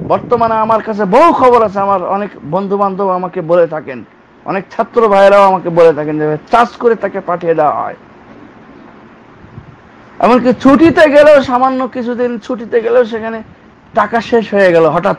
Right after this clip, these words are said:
করে। টাকা শেষ হয়ে গেলে বাহাদুরি আমার শেষ, আগে কেউ ধার দিচ্ছে না, কোনো কিছু দিচ্ছে না, তখন কি করবেন? তখন তো আবার বিদেশ চলে আসছেন। তো আমি কথাগুলি বললাম বাস্তবতার নিরিখে, কারণ অনেক, অনেক ভাই negative কিছু কথাবার্তা বলে থাকেন,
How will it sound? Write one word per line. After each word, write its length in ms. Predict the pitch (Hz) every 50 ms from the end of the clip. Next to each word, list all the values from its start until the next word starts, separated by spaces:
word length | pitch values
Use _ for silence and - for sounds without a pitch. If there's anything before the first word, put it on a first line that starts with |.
| - -
করে। 160 | 165 151 139
টাকা 280 | - 170 175 185 220 202
শেষ 220 | - 233 220 214
হয়ে 120 | 233 233
গেলে 180 | 220 226 233 220
বাহাদুরি 440 | 190 202 208 220 226 220 240 233 240
আমার 180 | 233 233 233
শেষ, 300 | 208 - - 277 262 196 165 - - - - - - - - - _ - -
আগে 240 | - 202 214 226 202
কেউ 140 | 220 233
ধার 320 | 208 175 196 202 208 202 196
দিচ্ছে 260 | 226 202 - - 220
না, 120 | 208 202
কোনো 200 | 185 208 220 220
কিছু 200 | 226 233 190 202
দিচ্ছে 220 | 196 185 185 180 185
না, 80 | 180
তখন 300 | 170 - 196 214 226 214
কি 100 | 202 226
করবেন? 340 | 202 214 196 175 170 151 123 117 _ _ - - - _ _ -
তখন 200 | 160 165 185 185
তো 80 | - 175
আবার 200 | 180 180 185 185
বিদেশ 360 | 175 185 185 202 185 - -
চলে 180 | - 196 185 185
আসছেন। 460 | 180 165 - - - 185 165 143 131 131 - - - - - _ _ - - - _ _ _ -
তো 60 | 139
আমি 160 | 156 175 175 -
কথাগুলি 420 | 185 175 196 202 196 220 214 214
বললাম 360 | 208 214 226 233 226 226 214
বাস্তবতার 580 | 214 214 208 - - 254 240 240 233 240 233 214
নিরিখে, 400 | 220 233 254 277 233 240 214 170
কারণ 280 | 180 185 185 185 190
অনেক, 180 | 208 220 208 196
অনেক 360 | 180 - 214 226 262 247 240
ভাই 280 | 226 233 233 233 214 - - - - - - - -
negative 400 | 135 170 180 214 247 - 277 269 233 -
কিছু 240 | - 247 226 247 -
কথাবার্তা 560 | - 208 220 - 226 208 220 - - - 214
বলে 260 | 190 180 208 214 220 196
থাকেন, 340 | - 185 170 - 160 127